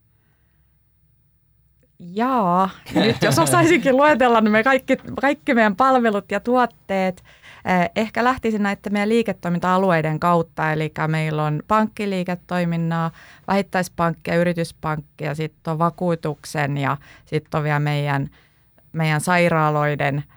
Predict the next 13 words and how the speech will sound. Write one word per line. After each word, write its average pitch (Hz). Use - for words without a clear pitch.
eh, 147
asiat, 160
elikkä 147
satoja 202
järjestelmiä, 160
satoja 175
palveluita 151
ja 165
niitä 175
sitten 156
yhdessä 160
kehitetään 156
liiketoiminta-ih-, 147